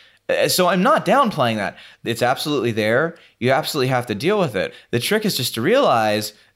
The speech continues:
that there are a lot of times these external factors, this external jealousy as well, and that until you deal with that, no amount of internal work, no matter how good that work is, is going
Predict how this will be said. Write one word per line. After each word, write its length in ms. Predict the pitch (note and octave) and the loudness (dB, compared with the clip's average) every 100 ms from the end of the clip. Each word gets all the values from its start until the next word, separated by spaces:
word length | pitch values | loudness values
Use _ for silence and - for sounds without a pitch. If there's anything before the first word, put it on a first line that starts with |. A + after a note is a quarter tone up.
| _ | _
that 520 | A2+ B2+ B2+ B2+ - - | -4 2 2 2 -2 -10
there 400 | A#2+ B2 D#3 D#3+ | -4 0 2 4
are 260 | D#3+ E3+ C3+ | 4 4 4
a 80 | |
lot 260 | A2 A#2+ A3 | 2 2 2
of 100 | - | 2
times 340 | C3 A#2 A2 | 0 0 0
these 160 | A2 A2+ | -2 0
external 520 | A2+ - - B2 G#2+ | 0 0 -4 -2 -4
factors, 540 | G2+ F#2+ F#2+ - F#2+ F#2 | -2 -4 -4 -8 -8 -8
this 160 | F#2 | -4
external 400 | G2+ - B2+ A#2 | -4 -2 -4 -4
jealousy 460 | G#2 G2 G2 - G2 | -2 0 -2 -4 -6
as 140 | G2 | -6
well, 340 | A#2+ G3 D3 - - - - | -2 0 0 -4 -16 -20 -6
and 160 | C3+ C#3 | -2 0
that 100 | C#3+ | 2
until 320 | C3 A#2 G#3 | 0 -2 -2
you 160 | A3+ D#3 | -2 -4
deal 320 | A#2+ D3+ B3 | -6 -4 -2
with 220 | F#3 - | -2 -2
that, 340 | G#2 F#2 F2+ - - _ - | 0 0 -2 -6 -20 _ -4
no 360 | B2 D#3+ B3 | 0 2 2
amount 260 | B3 G#3+ F#3 | 4 2 2
of 80 | D3+ | 0
internal 480 | D#3+ D#3 C#3 A#2 B2 | -2 -2 -2 -2 0
work, 340 | G#3+ A#2+ - | 0 0 -4
no 100 | B2 | -2
matter 220 | C#3+ C#3+ | 0 0
how 220 | A#2 F3+ | 0 0
good 360 | F3 B2 F#3 C#3+ | -2 0 -2 2
that 260 | D3 E3 B2 | 0 0 0
work 260 | C3 A#2+ - | -2 -2 -2
is, 520 | G3 G#3 D#2+ D#2+ - - - - - | 0 0 -2 -6 -10 -14 -20 -20 -2
is 240 | C#3 C3+ | 0 0
going 680 | B2 A#2+ C#3 D#3 D#3 D3 | -2 -2 0 2 0 -2